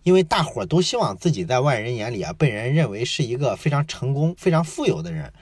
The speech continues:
所以呢，他们的这个装修的风格呀、结婚的花销啊，肯定会跟最富的人看齐的。这个消费风气啊，就是这样一圈儿一圈儿的往外传导下去，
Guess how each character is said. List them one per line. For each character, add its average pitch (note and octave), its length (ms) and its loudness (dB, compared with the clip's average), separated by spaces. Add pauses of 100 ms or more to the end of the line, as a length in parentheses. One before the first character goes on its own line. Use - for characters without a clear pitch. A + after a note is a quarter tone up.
所 - 160 2
以 F3 60 4
呢， D3+ 240 4
他 G3+ 160 2
们 E3+ 160 2
的 G#2+ 100 -4
这 C3 140 -2
个 G#2+ 160 -2
装 D3+ 240 2
修 D#3+ 160 2
的 C#3+ 100 2
风 C#3+ 280 -2
格 A2+ 180 -4
呀、 A#2 400 0
结 A#2+ 240 -2
婚 C#3+ 180 0
的 B2+ 80 -2
花 C3+ 220 0
销 B2+ 160 0
啊， B2 300 4
肯 F#2+ 280 -8
定 F#3+ 220 2
会 D3+ 240 2
跟 C3 260 0
最 D#3 220 2
富 E3+ 260 -2
的 G2+ 80 -4
人 F2 320 -6
看 - 220 -2
齐 - 240 -6
的。 G2+ 180 -6 (140)
这 C4+ 100 -8
个 F3 140 6
消 G3+ 200 6
费 G#3 120 4
风 D#3+ 240 4
气 E3 180 2
啊， G2+ 120 4
就 C#3 180 0
是 B2 100 -2
这 C#3 120 0
样 G#2 260 0
一 F3+ 100 4
圈 D#3+ 160 4
儿 D#3 160 6
一 D3 60 2
圈 D3 200 0
儿 C#3+ 40 2
的 A#2+ 220 2
往 F#2 160 -2
外 A2+ 160 2
传 G#2+ 260 -6
导 F#2 140 -2
下 F#2 160 -6
去， E2 200 -10